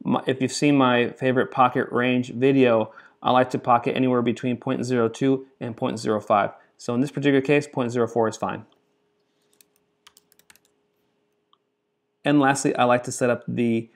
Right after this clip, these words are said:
toolpath for the image. And I'm going to use an advanced V carve as well. And in this case, I'm going to enable the area pocket. And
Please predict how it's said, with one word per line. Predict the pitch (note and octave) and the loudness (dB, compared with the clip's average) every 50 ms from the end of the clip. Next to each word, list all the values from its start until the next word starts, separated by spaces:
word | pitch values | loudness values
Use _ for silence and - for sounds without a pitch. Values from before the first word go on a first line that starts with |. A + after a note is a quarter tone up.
| _ _ - | _ _ -6
toolpath | - C#3 - C#3+ B2+ B2 B2+ - | -6 -4 0 2 0 0 0 0
for | - B2+ B2 A#2 | 0 2 2 2
the | A#2 A#2 A#2 A#2 - - - | 2 0 -2 -2 -4 -6 -6
image. | C3 B2 A#2 G#2 G2 F#2 - - - _ _ _ _ _ | -4 -4 -4 -4 -4 -8 -10 -14 -18 _ _ _ _ _
And | _ - | _ -8
I'm | A#2 A#2 | -6 -4
going | A2+ B2 A#2+ A#2 | -2 -4 -4 -2
to | B2+ A#2+ | -2 -2
use | A#2 A#2 A2+ - | 0 0 -2 -4
an | - - A#2+ | -6 -6 -6
advanced | G#2+ G#2+ G#2+ A2 A2 A2 - | -4 -4 -4 -6 -6 -6 -10
V | - A#2+ B2+ A#2+ | -8 -4 -4 -4
carve | A#2 - A#2+ A2+ F#2+ - | -2 -2 -4 -4 -4 -4
as | G#2+ G#2+ A#2+ | -8 -6 -2
well. | A#2+ B2 C3 D3 D#3+ D#3+ - - _ _ _ _ _ _ _ _ _ _ _ _ _ _ _ _ - | 2 2 4 2 2 -2 -8 -16 _ _ _ _ _ _ _ _ _ _ _ _ _ _ _ _ -12
And | - A#2 | -8 -4
in | A#2 | -2
this | A#2+ C3 B2+ - | -2 -2 -4 -2
case, | - C#3 B2+ - | -2 -2 -2 -2
I'm | B2+ A#2+ | -4 -4
going | A2+ A#2+ A#2+ A#2+ A#2 | -2 -2 -4 -4 -4
to | - B2 G#2+ - - | -4 -6 -6 -4 -4
enable | B2+ B2 A#2+ A#2+ A#2+ B2 A#2+ | -4 -4 -2 -2 -2 -2 -2
the | G2+ - - - | -4 -4 -6 -2
area | C3 B2 A#2+ A2 | -2 0 0 0
pocket. | - - - C3 C3 - D3+ D3+ D3+ - - _ _ _ _ _ _ _ _ _ _ - | -2 -2 -2 -2 0 2 0 0 0 -4 -12 _ _ _ _ _ _ _ _ _ _ -4
And | B2+ B2+ B2 A#2+ A#2+ - - | -2 -2 0 0 -2 -2 -4